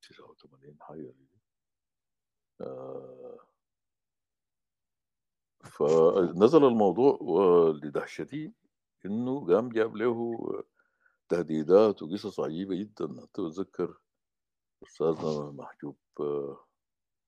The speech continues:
اسمه يا أخ، والله نسيت يا أخ، ما محجوب، محمد صالح. أستاذنا مين، حسن؟ something حسن الصحافي الكبير. يا أخي والله أنا بقيت ذاكرتي سجمانة خلاص.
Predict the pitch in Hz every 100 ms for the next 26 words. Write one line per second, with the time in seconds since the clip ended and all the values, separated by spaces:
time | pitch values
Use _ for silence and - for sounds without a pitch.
0 | _ _ _ _ - - 67 67 55 -
1 | - - 71 65 - _ - 60 _ -
2 | - 85 80 67 69 - 71 69 67 -
3 | 73 82 - _ _ _ _ _ _ _
4 | _ _ _ _ - - - 90 92 98
5 | 95 90 85 85 85 _ _ _ _ _
6 | _ _ - 92 90 - - 123 123 _
7 | _ - 101 92 - - 90 90 - -
8 | 87 - - - 98 87 78 - 73 80
9 | 76 73 73 71 73 - - - - -
10 | 67 87 - 76